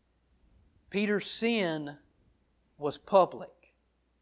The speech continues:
and it resulted in the sin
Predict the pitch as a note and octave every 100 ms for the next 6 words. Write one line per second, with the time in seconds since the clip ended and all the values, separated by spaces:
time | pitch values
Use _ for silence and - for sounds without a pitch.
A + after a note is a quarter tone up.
0 | _ _ _ - D3+ D#3 C#3+ C#3+ C#3 F#3+
1 | G#3 G#3 D3+ C#3+ D#3 D3+ C#3 - - F#3
2 | F3+ C#3+ C3+